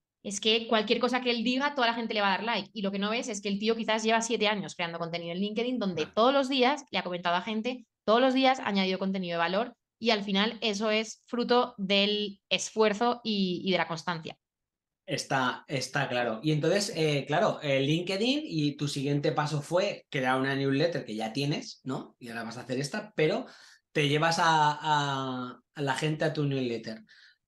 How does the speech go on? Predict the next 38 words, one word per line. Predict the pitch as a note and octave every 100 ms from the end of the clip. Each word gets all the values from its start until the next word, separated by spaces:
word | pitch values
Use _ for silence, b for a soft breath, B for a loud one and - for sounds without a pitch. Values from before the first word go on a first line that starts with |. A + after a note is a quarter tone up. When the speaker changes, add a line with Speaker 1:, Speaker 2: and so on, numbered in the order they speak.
| _
Speaker 2:
¿Crees | D#3+ F3+ G3
que | G3
es |
recomendable | F3+ E3+ E3 D#3+ D#3+ D#3
que | D3+
la | D3
gente | D3 D3 D3
se | D3 D3
cree | D3+
su | C#3+ D3
newsletter | C#3+ C3+ C3+ C3 C3 B2+
para | - C3 C3 B2+ C#3
no | C#3+ D3
tener | C#3 C#3+ C#3
que | C3+
depender | C3+ C3 B2+ A#2+ B2 C3 B2+
de | -
LinkedIn, | B2+ B2 C#3+ C#3+ C3 B2+ B2+ B2 - _
de | B2
Instagram | B2 B2 A#2+ B2+ C3 B2+
o | C3
de | B2+ B2
cualquier | A#2 - B2
otra | A2+
red? | A#2 F3 _ _ _ _ _ _ _ - _ _ _ -
Speaker 1:
De | A3 C#4+
hecho, | D4+ - A#4 A#4 - _ _ _
yo | A#3+ D4+ F4+ G#4+ - _ _
empecé | D4 C#4 B3 D4
con | F4
la | F4
newsletter | D4+ B3+ B3 B3+ F#4 - _
antes | C4+ D#4 C#4 F#3+ D3+ - - -
de | G#3+
publicar | G3+ G#3+ G3+ G3 G#3 G3+ -
en, | A3 A3 A3 G#3 G3+
en | G#3+ G3
LinkedIn, | G#3 G3 D#3+ C#3+ C3